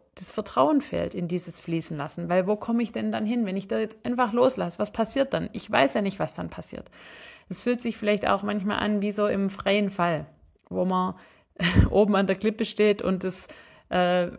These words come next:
weiß ich nicht, das Universum sagt, so, das Leben sch-, schnippt dich da runter in die Tiefe und sagt, so, und jetzt <laughs> spring und guck, was passiert. Ja, und da haben wir alle irgendwie auch Angst davor. So, das ist ja ein Riesenthema mit,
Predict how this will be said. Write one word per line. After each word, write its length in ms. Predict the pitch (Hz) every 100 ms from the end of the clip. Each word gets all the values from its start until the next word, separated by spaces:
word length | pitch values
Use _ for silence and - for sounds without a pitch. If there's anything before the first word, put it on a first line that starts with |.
| -
weiß 300 | - 196 196
ich 40 |
nicht, 320 | 185 180 180 -
das 120 | 190
Universum 500 | - 190 180 185 190
sagt, 300 | 185 180 180
so, 260 | - 190 - -
das 160 | 175
Leben 400 | 185 185 190 185 185
sch-, 360 | - - - -
schnippt 440 | - - 208 214 -
dich 140 | 196
da 140 | - 170
runter 400 | 185 214 202 180
in 140 | 175
die 180 | 170 165
Tiefe 440 | - 220 - 208
und 140 | 175 175
sagt, 240 | 175 -
so, 160 | 190 -
und 180 | 175
jetzt 380 | 170 175 - - _ _ _ _ _
<laughs> 300 | - - -
spring 480 | - - 202 190 185 -
und 200 | 202 185
guck, 200 | 214 202
was 180 | 180
passiert. 440 | - 175 175 160 - - - - - 147 - _ _ _ _ _ _ -
Ja, 280 | - 208 214
und 240 | 175 170
da 160 | 180 170
haben 180 | 185 180
wir 140 | -
alle 220 | 196 214
irgendwie 280 | - 190 190
auch 160 | 185 -
Angst 320 | 240 294 -
davor. 320 | - 156 151
So, 140 | 160
das 260 | 156 - 175
ist 160 | 190 -
ja 160 | 190
ein 180 | - 180
Riesenthema 840 | 185 214 233 226 214 208 202 202
mit, 260 | 196 180 -